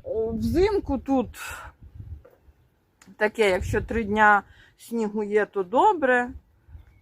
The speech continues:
М. Не рекламую, просто розглядаю для себе, щоб здвинути льот, що я шукаю будинок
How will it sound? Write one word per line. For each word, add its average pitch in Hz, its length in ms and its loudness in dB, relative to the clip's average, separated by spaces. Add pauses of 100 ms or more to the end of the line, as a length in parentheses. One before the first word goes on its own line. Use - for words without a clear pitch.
(120)
М. 220 560 -6 (1700)
Не 269 160 6
рекламую, 294 880 2 (260)
просто 269 440 0
розглядаю 226 680 0
для 208 200 -4
себе, 320 360 -2
щоб 202 280 -10
здвинути 208 720 -2
льот, 254 240 2 (320)
що - 220 -14
я 214 500 0
шукаю 226 480 -2
будинок 196 580 -8